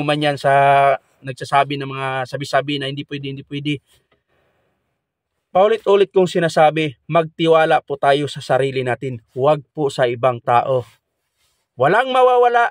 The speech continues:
kung susubukan natin, mga katrackers. Again, mega love shoutout sa inyong lahat. Maraming salamat. Sa, ingat po tayo sa bawat biyahe natin sa mga kapwa ko trackers. Ingat po tayo saan man su-, lupalop ng mundo.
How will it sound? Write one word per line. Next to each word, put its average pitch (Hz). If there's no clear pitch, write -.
kung 190
susubukan 160
natin, 139
mga 120
katrackers. 110
Again, 120
mega 120
love 127
shoutout 127
sa 127
inyong 123
lahat. 117
Maraming 113
salamat. 117
Sa, 120
ingat 160
po 147
tayo 131
sa -
bawat 120
biyahe 117
natin 113
sa 110
mga 110
kapwa 117
ko 113
trackers. 107
Ingat 127
po 127
tayo 143
saan 123
man 123
su-, 127
lupalop 170
ng 151
mundo. 151